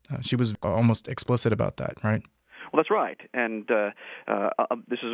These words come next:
Speaker 2: one of our, our greatest mandates, I think, is to, uh, disseminate knowledge about, uh, critical care medicine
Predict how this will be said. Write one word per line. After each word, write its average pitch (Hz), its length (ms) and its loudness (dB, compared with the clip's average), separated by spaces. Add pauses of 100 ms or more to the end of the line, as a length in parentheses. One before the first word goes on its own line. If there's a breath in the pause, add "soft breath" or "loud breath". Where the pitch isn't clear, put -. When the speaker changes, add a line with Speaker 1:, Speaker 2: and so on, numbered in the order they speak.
Speaker 2:
one 117 140 4
of 110 60 4
our, 110 160 2
our 117 100 0
greatest 113 300 -2
mandates, 113 480 0
I 90 80 4
think, 98 260 -4
is 95 60 -6 (100)
to, 101 160 0 (320 loud breath)
uh, 98 200 2
disseminate 117 560 0
knowledge 110 380 0
about, 107 320 0 (100)
uh, 104 120 -4
critical 117 320 -2
care 104 220 0
medicine 101 500 -2